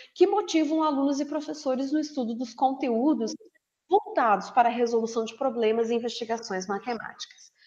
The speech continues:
Então, aqui eu quero destacar com vocês um primeiro aplicativo que foi,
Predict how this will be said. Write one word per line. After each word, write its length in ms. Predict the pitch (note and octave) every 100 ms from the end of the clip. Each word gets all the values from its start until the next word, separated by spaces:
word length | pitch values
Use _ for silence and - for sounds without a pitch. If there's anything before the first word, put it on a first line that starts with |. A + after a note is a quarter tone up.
| _
Então, 160 | - F#4+
aqui 180 | F#4 F4+
eu 60 |
quero 220 | F4 D4+
destacar 500 | C4 - B3 B3 G#3+
com 100 | G#3+
vocês 600 | F#3+ F3+ - C4+ A#3+ G#3
um 80 | C4+
primeiro 340 | D4 C4+ B3 A#3
aplicativo 840 | A#3 - F#3 - B3+ B3 G#3 G3+
que 120 | A#3
foi, 280 | - D#4+